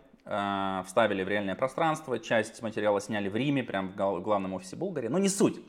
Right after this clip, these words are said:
Суть в том, как начинался этот ролик. А, по этому ролику нужно было придумать концепцию.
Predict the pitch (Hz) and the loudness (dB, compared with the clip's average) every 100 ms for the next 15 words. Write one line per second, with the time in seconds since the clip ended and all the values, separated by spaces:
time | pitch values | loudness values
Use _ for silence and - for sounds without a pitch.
0 | - - - 233 - - 254 269 - - | -20 -12 2 2 2 4 4 4 -4 -18
1 | - - - - - _ _ _ _ _ | -20 -20 -20 -20 -20 _ _ _ _ _
2 | _ _ - 208 214 185 175 156 170 170 | _ _ 8 8 10 6 4 8 10 8
3 | 135 131 117 98 82 - - _ _ - | 4 4 6 4 2 -8 -20 _ _ -14
4 | 92 95 - - _ _ _ 147 160 156 | -10 -10 -12 -20 _ _ _ 6 6 6
5 | 247 320 170 190 196 175 151 131 135 143 | 6 6 2 -2 0 0 0 2 2 2
6 | - 117 117 110 - - | 0 -4 0 -2 -2 -8